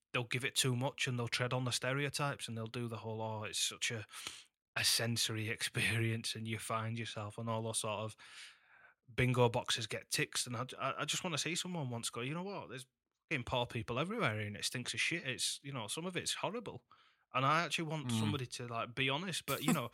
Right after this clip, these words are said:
Speaker 2: <laughs>
Speaker 1: I w-, Rick Stein sitting on the floor and eating food with his hands pisses me off. He's like, "Oh, this is really nice," sweating his bollocks off. And it's like, "Mate, you can't
Speaker 2: Mm.
Speaker 1: handle that fucking thing. Just get a fork and fuck off." It's, you know, sit on a chair. You don't need to s-, <laughs> you know, it's,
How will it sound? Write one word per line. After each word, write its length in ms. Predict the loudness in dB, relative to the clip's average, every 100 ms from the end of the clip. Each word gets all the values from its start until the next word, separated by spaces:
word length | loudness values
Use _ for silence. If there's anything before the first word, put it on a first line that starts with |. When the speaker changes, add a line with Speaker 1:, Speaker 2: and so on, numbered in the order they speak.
| -8
Speaker 2:
<laughs> 160 | -6 -4
Speaker 1:
I 60 | 0
w-, 180 | 0 0 -2 4
Rick 220 | 4 6
Stein 260 | 8 8
sitting 240 | 8 4 4
on 60 |
the 60 | 2
floor 240 | 2 2 4
and 100 | 2
eating 220 | 2 0
food 260 | 2 2
with 140 | 2 2
his 100 | 4
hands 220 | 4 2
pisses 340 | 0 0 0
me 140 | 0 0
off. 180 | 0 -2
He's 140 | -2
like, 80 | 0
"Oh, 180 | 0 0
this 160 | -2 -2
is 100 | -2
really 180 | -2 0
nice," 260 | 2 2
sweating 260 | 2 0 -2
his 100 | -2
bollocks 380 | -2 -2 -2 -6
off. 100 | -6
And 80 |
it's 100 | -6
like, 140 | -6 -4
"Mate, 340 | -2 -2 -4 -8 -12 -12 -12 -10
you 120 | 0
can't 180 | 6 6
Speaker 2:
Mm. 40 |
Speaker 1:
handle 280 | 6 2 0
that 220 | -2 -4 -10 _ -16
fucking 500 | -10 -6 -6 -6 -12 -12
thing. 300 | -6 -4 -4 -6
Just 160 | -12 _ _ -4
get 160 | -2 0
a 40 |
fork 420 | 0 0 0 -4
and 120 | -8 -4
fuck 240 | -4 0
off." 220 | -2 -2
It's, 300 | -6 -8 -8 -12
you 120 | -8
know, 200 | -6 -6 -8 -18 -20 -20 -20 _ _ _ _ 0
sit 220 | 6 8 8
on 100 | 4
a 80 |
chair. 500 | 6 8 8 6 4
You 140 | 2 2
don't 220 | 0 4
need 140 | 4
to 60 | 6
s-, 200 | 8 8
<laughs> 180 | 6 4
you 120 | 4
know, 260 | 4 0 0
it's, 480 | -4 0 4 4